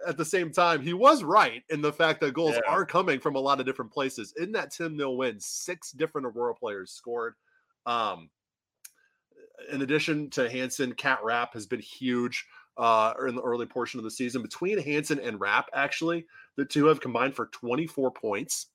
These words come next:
Speaker 1: so far this season, nine goals and six assists between the two of them. So, um, yeah, this is, I mean, it's a mixture of returning players. It's a mixture of new players that are really putting it together. The cohesion on the pitch is something that I think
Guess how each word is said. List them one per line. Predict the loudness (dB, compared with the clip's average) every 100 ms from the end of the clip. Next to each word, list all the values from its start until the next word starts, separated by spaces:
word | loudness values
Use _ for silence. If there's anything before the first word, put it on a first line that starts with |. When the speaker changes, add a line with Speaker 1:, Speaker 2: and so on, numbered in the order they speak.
| _
Speaker 1:
so | 4 4
far | 6 4
this | 4 0
season, | -4 -4 -6 -4
nine | -2 -2
goals | 0 -2 -2
and | -6
six | -6 -6
assists | -10 -8 -8
between | -10 -14 -12
the | -12
two | -6 -6
of | -6
them. | -10 -12
So, | -10 -6 -8 -8 _ _ _ _
um, | 6 6 6 2 -12 _ _ _ _
yeah, | 6 6
this | 4 0
is, | -4 -4 -2
I |
mean, | 0
it's | -2 -4
a |
mixture | -2 -2 4 4 6
of | 4
returning | 0 -2 0 0
players. | 2 6 6 6 2
It's | -4
a | -6
mixture | -6 -4 -2
of | -2
new | -2 -4
players | 0 2 4 2 0
that | -2 -2
are |
really | 0 0 -2
putting | -4 -4
it | -6
together. | -8 -2 0 0 -4 -6 -20 -12 -4
The |
cohesion | 0 0 0 2 2 4 2
on | 2 0
the | -2
pitch | 4 4 4 -6 -8 -20 -20 _ -2
is | 0
something | 4 4 4 4
that | 4
I | 4 0
think | 2 0 -2